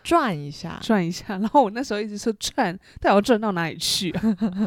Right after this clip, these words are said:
Speaker 2: <laughs> 然后后来才知道，哦，因为以前微波炉不是转盘嘛，
Speaker 1: 嗯。
Speaker 2: 所以他们就会说“转一下”，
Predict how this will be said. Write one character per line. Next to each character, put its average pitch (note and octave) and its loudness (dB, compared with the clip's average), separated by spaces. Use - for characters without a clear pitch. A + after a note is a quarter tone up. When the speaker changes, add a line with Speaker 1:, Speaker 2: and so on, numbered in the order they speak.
Speaker 2:
<laughs> - -20
然 E3 -2
后 F3 2
后 A#3 2
来 G3 2
才 F#3 -2
知 E3+ -4
道， - 0
哦， G3+ -2
因 G#3 -6
为 G#3 -6
以 E3+ -6
前 E3+ -4
微 E3 0
波 F#3 0
炉 F3+ -2
不 E3+ -8
是 F3 -4
转 - -8
盘 A3+ -16
嘛， F#3+ -14
Speaker 1:
嗯。 D#3+ -14
Speaker 2:
所 F#3+ -2
以 F#3 0
他 F#3 -4
们 E3 -12
就 D#3+ -12
会 E3 -10
说 E3 -10
“转 D#3 -8
一 D#2+ -20
下”， - -14